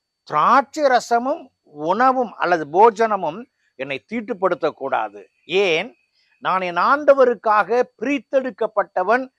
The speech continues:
என்பதை நிலைப்படுத்துகிறவனாய் காணப்படுகிறான். தடுமாறுகிற இரண்டுங்கட்டான் வயதிலே வளர்ந்து வருகிற வாலிபர்கள்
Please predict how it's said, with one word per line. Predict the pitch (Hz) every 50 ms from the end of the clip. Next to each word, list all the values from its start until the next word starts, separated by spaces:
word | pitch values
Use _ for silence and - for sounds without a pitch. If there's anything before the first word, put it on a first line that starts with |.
| _ _
என்பதை | - 156 190 202 208 190 214 285 302
நிலைப்படுத்துகிறவனாய் | 226 180 185 220 277 339 302 - - 311 294 285 214 269 262 254 247 226 220 208 208 208 202
காணப்படுகிறான். | - - 160 160 151 - _ - 117 117 - 107 104 98 _ _ _ _ _ _ _ _ _ _ _ _ _ _ _ _ _ _ _ _ _ _ _ _ _ _ _ _ _ _ _ _ _ _ _ _ _ -
தடுமாறுகிற | 151 156 190 220 226 226 226 220 208 196 180 156 175 165 175 185 180 156 131 117
இரண்டுங்கட்டான் | 113 135 160 190 220 233 226 240 233 214 202 160 - 185 175 160 143
வயதிலே | 123 123 143 175 185 185 180 190 180 170 -
வளர்ந்து | 131 131 143 170 175 180 175 170
வருகிற | 165 160 156 143 139 131
வாலிபர்கள் | 120 123 135 143 147 135 - 117 123 135 151 135 113 117